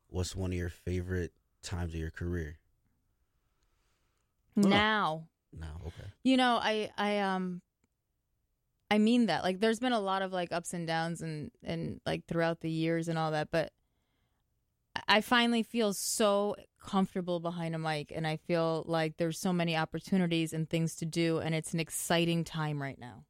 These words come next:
Speaker 2: I've had a lot of fun. Uh, I would say that now is probably the best too, though, uh, 'cause it's not just about fun for me anymore. Like, you know, before at other parts of my career, it was about different things, right? And,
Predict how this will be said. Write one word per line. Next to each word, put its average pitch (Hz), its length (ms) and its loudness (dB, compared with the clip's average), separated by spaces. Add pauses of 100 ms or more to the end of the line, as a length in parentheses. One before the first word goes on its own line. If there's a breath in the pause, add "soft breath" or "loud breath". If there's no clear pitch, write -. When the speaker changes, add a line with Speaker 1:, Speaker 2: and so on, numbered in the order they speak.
(1600 loud breath)
Speaker 2:
I've 151 140 4
had 143 100 6
a 143 60 4
lot 135 180 6
of 123 80 0
fun. 139 440 0 (340)
Uh, 95 760 0 (160)
I 104 160 2
would 113 200 -2
say 117 200 2
that 104 180 0
now 98 320 0
is 90 140 -6
probably 92 480 -2
the 85 160 -8
best 80 400 -8
too, 76 200 -14
though, - 380 -20
uh, 80 140 -12 (140)
'cause 95 140 -6
it's 98 180 -6
not 98 320 0 (180)
just 95 420 -2
about 95 380 0
fun 101 440 -2
for 104 300 0
me 101 180 2
anymore. 101 560 0
Like, 92 240 -4
you 95 80 -6
know, 80 160 -6
before 95 480 -2
at 90 60 0
other 90 160 0
parts 90 260 -6
of 85 60 -12
my 82 100 -8
career, 143 280 0
it 147 40 4
was 110 140 -2
about 92 220 -2
different 90 320 -8
things, 80 360 -6
right? 85 260 -2
And, 82 120 -10